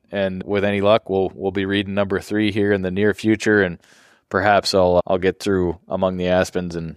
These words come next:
we'll get you back on when number three does come out, uh, so folks can stay tuned for that. But do you, do you have a website or anything, or where would you point people to,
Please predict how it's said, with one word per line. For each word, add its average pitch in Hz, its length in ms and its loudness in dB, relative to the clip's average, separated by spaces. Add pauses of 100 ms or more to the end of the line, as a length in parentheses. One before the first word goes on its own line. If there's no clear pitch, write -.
(100)
we'll 87 120 -10
get 85 160 -8
you 85 80 -10
back 90 260 2
on 92 200 0
when 85 180 -6
number 85 200 -4
three 95 200 -6
does 104 260 2
come 85 200 -2
out, 82 240 0 (440)
uh, 80 160 -6
so 82 160 -10
folks - 300 -4
can 78 180 -10
stay 85 300 0
tuned 87 320 -8
for 82 160 -4
that. 82 400 2
But 78 200 -10 (100)
do 127 100 -4
you, 175 100 0
do 160 140 -6
you - 20 4
have 208 80 4
a 113 220 4 (680)
website 135 480 2
or 160 120 0
anything, 160 240 -4
or 113 100 -2
where 131 180 4
would 139 140 -2
you 113 80 -4
point 127 280 -4
people 117 240 -2
to, 92 280 2